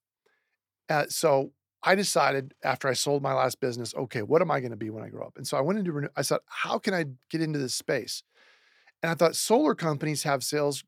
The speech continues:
teams and I can build systems and help them grow." So I took a little local solar company here and I tripled their sales in a little over a year as a consultant to their company.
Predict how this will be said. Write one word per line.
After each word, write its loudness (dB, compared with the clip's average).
teams -8
and -6
I -2
can -8
build 0
systems -6
and -8
help -6
them -8
grow." -4
So 6
I 10
took -2
a 0
little 4
local 2
solar -2
company -8
here -6
and 0
I 2
tripled 0
their 4
sales 0
in -4
a -4
little 0
over -2
a -2
year -4
as -4
a -10
consultant -6
to -12
their -8
company. -20